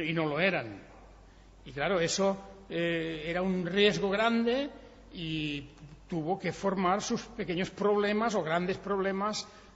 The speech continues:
de confusión en las iglesias, ¿verdad? Y esto es interesante, eh, a estos efectos, que el apóstol, eh, que, que Lucas, perdón, el evangelista Lucas, ya habla de esto, y sobre todo esa frase, esa frase dice:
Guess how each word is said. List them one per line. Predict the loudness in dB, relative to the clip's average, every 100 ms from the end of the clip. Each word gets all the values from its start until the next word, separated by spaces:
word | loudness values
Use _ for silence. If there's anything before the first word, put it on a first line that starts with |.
| -10
de | -6
confusión | -4 -2 -2 0 0 0
en | 0 -2
las | -2 -4
iglesias, | -4 -4 -4 -10 -14 -16 -16 -20 -20 -20 -20 -20 -8
¿verdad? | -2
Y | -2
esto | 0 0
es | 0
interesante, | 0 0 0 0 0 0 -2 -4 -12 -18 -20 -10
eh, | -4 -4 -4 -8 -12 -10
a | -8
estos | -6 -6 -6
efectos, | -2 0 -2 -4 -10 -12 -12 -18 -10 -4
que |
el | -2
apóstol, | -2 -2 -4 0 0 0 -4
eh, | -4 -4 -2
que, | -2 0
que | 4
Lucas, | 4 4 2 2
perdón, | -2 2 2
el | 2 2
evangelista | 0 0 -2 -2 -2 0
Lucas, | 0 0 0 0 -6 -14 -20 -16 -4
ya | 2 4 4 0 -8
habla | 2 4 6 6 6
de | 6 2
esto, | 2 -2 -8 -10 -12 -20 -18 -10
y | -6
sobre | -4 -4
todo | 0 0
esa | 0 -2
frase, | -2 0 0 0 -2 -6 -14 -16 -8
esa | -4 -2
frase | 0 2 2
dice: | 0 2 2 0 -4 -16